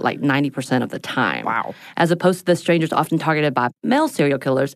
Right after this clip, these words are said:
Speaker 1: eighty-five percent of the time, men hunt, women gather, to oversimplify. And then female killers more frequently used poison as their method of choice and were often employed in caregiving field. Many had suffered physical and or sexual abuse and primarily were white women.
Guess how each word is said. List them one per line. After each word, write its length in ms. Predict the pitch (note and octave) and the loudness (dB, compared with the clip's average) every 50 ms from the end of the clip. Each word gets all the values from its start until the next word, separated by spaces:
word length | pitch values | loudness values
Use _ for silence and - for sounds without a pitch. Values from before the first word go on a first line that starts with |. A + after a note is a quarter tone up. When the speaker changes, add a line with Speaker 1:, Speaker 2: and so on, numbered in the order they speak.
| _ _ - | _ _ 0
Speaker 1:
eighty-five 400 | E3 E3+ E3+ E3 - G#3+ A3 A3+ | 2 2 2 2 2 2 2 2
percent 240 | - F3+ D3+ D3+ D3+ | 2 0 0 0 0
of 60 | C3+ | 0
the 80 | B2+ B2+ | 0 0
time, 340 | - B2+ C#2+ - - C3 | 0 -2 -2 -2 0 2
men 140 | D3+ D3+ D3+ | 2 2 2
hunt, 360 | C#3+ - - C#3 C3 - - - _ _ - | 0 0 0 0 0 0 -4 -12 _ _ -2
women 180 | C#3+ C#3 C3 C3+ | 0 2 2 2
gather, 380 | B2+ A2+ G#2+ G2+ - - G2 - - - | 0 0 -2 -2 -2 -4 -4 -4 -6 -4
to 240 | - - F#2 - - - - - | -4 -2 -2 -2 -6 -8 -4 -4
oversimplify. 720 | A2 - - - - A2 - - - - - C#2+ C#2+ - - _ _ _ _ _ _ _ _ _ _ _ _ - | -2 -2 -2 -4 -6 -6 -6 -6 -8 -6 -6 -6 -6 -8 -10 _ _ _ _ _ _ _ _ _ _ _ _ 0
And 140 | D3+ D3 | 2 4
then 120 | D3+ D3+ D3+ | 4 2 2
female 360 | - A3+ A#3+ B3 A#3+ G#3+ - - _ - - _ | 2 4 4 4 4 2 0 -4 _ -18 -20 _
killers 420 | - E3+ E3 D#3+ D#3 D#3 D3+ D3+ - | 0 2 4 4 4 4 2 0 0
more 360 | D3+ D3 C#3 C#3+ D3+ D#3 D#3+ | 2 2 4 4 2 2 0
frequently 420 | D#3+ - E3 D3 - - - D3 | 0 0 0 2 2 0 0 0
used 280 | C#3+ C#3 C3 B2+ B2+ - | 0 0 0 -2 -4 -8
poison 460 | _ - - D3+ D#3 D#3+ - D3+ C#3+ | _ -4 0 2 2 2 2 2 0
as 160 | C3 - C3+ C3 | 0 0 0 0
their 120 | C#3 C3 | 2 2
method 240 | C3 C3 C3 C3 C#3 | 2 2 2 0 -2
of 120 | A#2 - - | -4 -4 -6
choice 320 | - - B2+ B2 B2 B2 | -4 -2 -2 0 -2 -2
and 160 | - - C#3 | -2 0 0
were 100 | C3+ - | 0 2
often 300 | - C3 C3+ C3 - D3 | 2 2 2 2 0 0
employed 400 | C#3 C3+ B2+ - C3 B2+ B2+ B2+ | 0 0 0 0 0 0 0 0
in 160 | - C3 B2+ | 0 -2 -2
caregiving 600 | B2+ - - - C#3+ C#3+ C3+ - C#3 B2 B2+ B2+ | -2 -2 -2 -2 0 0 0 0 0 0 0 -2
field. 360 | - - - - - - - - _ _ _ _ _ _ _ _ _ - | -2 -4 -4 -2 -2 -4 -6 -8 _ _ _ _ _ _ _ _ _ 0
Many 220 | D#3+ F#3 A3+ A#3+ | 2 4 4 4
had 160 | G3+ G3 F3 | 2 2 0
suffered 280 | - F3 D#3 D3 D3 - | 0 0 0 0 0 0
physical 500 | - D#3 D#3 D#3+ D#3+ D#3 D3+ C#3+ - - - | 0 0 0 0 0 0 0 0 -2 -2 -2
and 240 | D3+ D3 D3+ D3+ | 0 0 2 2
or 80 | D#3+ D#3 | 2 0
sexual 260 | D3+ - C#3+ C#3 C#3+ | 0 0 -2 -2 -2
abuse 400 | D3 C3+ - C3 B2 C3 B2+ - - - - - - - - | -4 -2 0 0 0 0 -2 -4 -10 -20 -20 -20 -20 -12 -4
and 380 | - D3 D#3 D3+ D3 C#3+ - - | 0 2 2 4 2 0 -2 -6
primarily 500 | - - - A3 A#3+ C#4 C4+ A#3+ G#3 F#3 D#3 - - - - - - - _ _ | -8 -4 0 2 2 2 2 2 2 0 0 -2 -6 -10 -12 -12 -14 -16 _ _
were 140 | - C3+ B2 | -4 -2 -2
white 240 | A#2+ A#2+ B2 - - | 0 0 -2 -2 -4
women. 380 | - F2 E2+ - - - E3 | -4 -6 -6 -6 -8 -8 -10